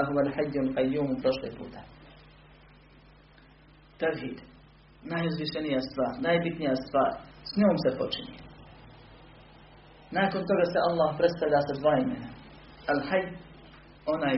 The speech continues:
koji stvarno i vječno živi od uvijek i zauvijek, i drugima život daje. Al-Qayyum,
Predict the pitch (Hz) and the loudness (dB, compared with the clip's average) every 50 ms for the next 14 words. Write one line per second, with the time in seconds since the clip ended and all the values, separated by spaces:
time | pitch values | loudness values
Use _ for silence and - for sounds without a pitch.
0 | 127 - 131 123 123 123 - - - 165 160 151 131 135 131 131 135 156 151 151 | 0 -2 -4 -6 -6 -6 -8 -6 -2 2 2 2 2 2 2 2 2 2 0 -2
1 | - 135 135 127 135 147 147 139 135 135 135 139 135 135 131 131 127 127 127 127 | -2 -2 -2 0 0 0 -2 -2 0 0 0 0 0 0 0 0 0 0 -2 -2
2 | - - 156 156 151 151 160 165 151 156 - - - - - - - - - 151 | -2 -2 -2 -2 -2 -2 -2 -2 -2 -2 -4 -8 -14 -18 -20 -20 -20 -14 -10 -8
3 | 135 139 156 151 151 151 143 139 135 135 156 147 143 143 147 151 147 147 143 135 | -6 -4 -4 -4 -2 -2 0 -2 -2 -2 -2 -2 -2 0 2 4 4 6 4 4
4 | 135 - 143 143 143 - - 143 143 139 - 185 - 143 - | 2 2 0 -2 -2 0 0 0 0 2 2 2 2 2 2